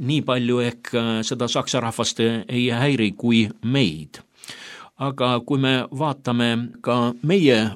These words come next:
tootmisvõimalusi, nimelt see põhiprobleem on see, et meil lihtsalt ei ole elektrit.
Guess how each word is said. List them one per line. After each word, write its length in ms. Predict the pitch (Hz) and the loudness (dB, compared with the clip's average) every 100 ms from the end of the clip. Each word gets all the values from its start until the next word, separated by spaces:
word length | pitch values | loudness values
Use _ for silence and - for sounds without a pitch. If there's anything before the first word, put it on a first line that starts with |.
| - | -8
tootmisvõimalusi, 1000 | - 139 - 117 151 139 117 95 90 135 127 | -2 -2 -2 -4 0 2 2 -2 -6 -4 -2
nimelt 320 | 139 120 - | -2 -4 -6
see 220 | - 110 | -4 -4
põhiprobleem 880 | 107 - 180 139 - 120 143 156 123 | -4 -4 0 0 0 -4 -2 -2 -2
on 140 | 110 113 | -2 -2
see, 220 | 160 117 | -2 -2
et 80 | - | -2
meil 240 | 139 139 | -4 -4
lihtsalt 420 | 127 139 117 98 | -4 -4 -4 -4
ei 100 | 123 | -2
ole 200 | 113 110 | 0 0
elektrit. 800 | 101 107 107 - - - _ - | 0 -2 -4 -10 -18 -18 _ -20